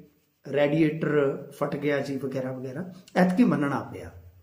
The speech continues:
ਤੇ ਐਤਕੀ ਮਾਨ ਸਾਹਿਬ ਨੇ, ਕਿਉਂਕਿ ਮਾਨ ਸਾਹਿਬ ਕੋਲ ਹੋਮ ਮਿਨਿਸਟਰੀ ਆ, ਜ਼ਿੰਮੇਵਾਰੀ ਉਹਨਾਂ ਦੀ ਬਣਦੀ ਆ, ਜ਼ਿੰਮੇਵਾਰੀ ਉਹਨਾਂ ਦੀ ਬਣਦੀ ਆ। ਤਾਂ ਬਈ ਤੁਸੀਂ ਦੇਖੋ ਕਿ ਉਹ ਜ਼ਿੰਮੇਵਾਰੀ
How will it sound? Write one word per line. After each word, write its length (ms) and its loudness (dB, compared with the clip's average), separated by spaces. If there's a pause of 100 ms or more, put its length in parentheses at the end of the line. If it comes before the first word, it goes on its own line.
(260)
ਤੇ 80 4
ਐਤਕੀ 600 4
ਮਾਨ 260 6
ਸਾਹਿਬ 320 2
ਨੇ, 120 2
ਕਿਉਂਕਿ 260 0
ਮਾਨ 260 4
ਸਾਹਿਬ 340 0
ਕੋਲ 160 2
ਹੋਮ 240 0
ਮਿਨਿਸਟਰੀ 500 0
ਆ, 160 0 (480)
ਜ਼ਿੰਮੇਵਾਰੀ 460 6
ਉਹਨਾਂ 280 4
ਦੀ 100 2
ਬਣਦੀ 420 2
ਆ, 160 -10 (1400)
ਜ਼ਿੰਮੇਵਾਰੀ 540 6
ਉਹਨਾਂ 360 4
ਦੀ 140 2
ਬਣਦੀ 460 2
ਆ। 180 -4 (800)
ਤਾਂ 100 2
ਬਈ 480 4 (400)
ਤੁਸੀਂ 320 -2
ਦੇਖੋ 600 -2 (480)
ਕਿ 420 -4 (1040)
ਉਹ 120 8
ਜ਼ਿੰਮੇਵਾਰੀ 600 4